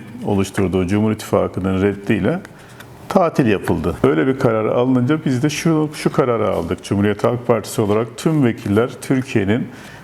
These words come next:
farklı illerinde görevlendirildi. Ben de Konya Karaman tarafındaydım Ağustos ayı boyunca. Tabii orada gördüğümüzde şu, farklı bir tablo yok.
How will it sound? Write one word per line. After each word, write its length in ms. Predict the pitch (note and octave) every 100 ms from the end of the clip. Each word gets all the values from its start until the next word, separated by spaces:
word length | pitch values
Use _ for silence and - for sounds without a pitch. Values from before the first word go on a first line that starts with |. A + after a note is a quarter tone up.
| -
farklı 440 | - A#2+ - D3
illerinde 480 | B2+ A2 G2 G#2 C#3+
görevlendirildi. 1000 | C#3+ B2+ B2 A#2 A2 F#2 F2+ E2+ F#2 D3 - - -
Ben 220 | F#3+ A#2 F2+
de 100 | A#2
Konya 400 | B2 A2 G#2+ G#2
Karaman 420 | A2+ G#2 G#2+ G2
tarafındaydım 760 | F#2+ F2+ - F#2 F2+ F2 F#2
Ağustos 460 | F#2+ F#2 - F#2 -
ayı 200 | F2 E2
boyunca. 400 | E2+ E2 E2 D#2+
Tabii 120 | D3 D3
orada 260 | D3+ D3+
gördüğümüzde 720 | D3 D3 C#3+ C#3+ D3 D3 D3+
şu, 460 | D3 - C3+ D3+ C3 -
farklı 300 | D3 B2 C3
bir 80 | A#2+
tablo 340 | B2 A#2 D#3
yok. 340 | D#3+ B2 D2+